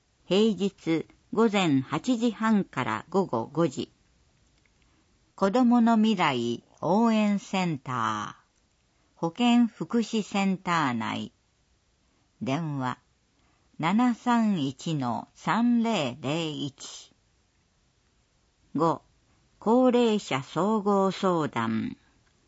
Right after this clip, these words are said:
高齢者の介護、福祉、保健、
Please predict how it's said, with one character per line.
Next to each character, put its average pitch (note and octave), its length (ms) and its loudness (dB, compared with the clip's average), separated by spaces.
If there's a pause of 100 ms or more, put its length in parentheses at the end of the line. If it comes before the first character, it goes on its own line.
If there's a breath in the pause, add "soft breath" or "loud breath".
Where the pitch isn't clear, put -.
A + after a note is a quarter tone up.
(440)
高 B3 340 2
齢 A#3 280 2
者 D3 220 -4
の C3 160 -2
介 E3 400 -2
護、 B2 260 -6 (380)
福 - 280 -4
祉、 - 440 -6 (360)
保 F3 160 -2
健、 F3+ 580 -4